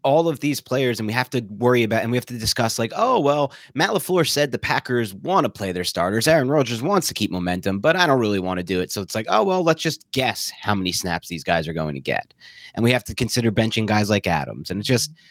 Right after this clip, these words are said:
this is not what we played for. It's the same reason why I don't like defenses and kickers, because nobody invests in them in the draft, and they end up making a big impact on wins and losses.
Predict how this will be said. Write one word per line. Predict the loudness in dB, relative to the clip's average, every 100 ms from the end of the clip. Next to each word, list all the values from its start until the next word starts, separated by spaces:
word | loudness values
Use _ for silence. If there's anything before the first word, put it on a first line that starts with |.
| -20 -4
this | 0 2
is | 2
not | 4 2 2
what | -2 -2
we | -4
played | 0 0 0
for. | -4
It's | -4
the | -2
same | 2 4
reason | 4 4
why | 4 4
I |
don't | 4 2 0 -2
like | -2 -2 -6 _ _ _
defenses | -6 -2 -2 0 -2
and | -2 0
kickers, | -2 -2 -6 -8
because | -6 -2 0
nobody | 0 2 2
invests | 2 2 0 -2 -2
in | 2
them | 2
in | 4
the | 2
draft, | 2 2 0 -4
and | -6 -4
they | -4
end | -4 -6
up |
making | -6 -8 -6
a | -6
big | -4 -4 -2
impact | -4 0 0 2
on | 0
wins | 0 0
and | 2
losses. | 2 2 -2 -12 -16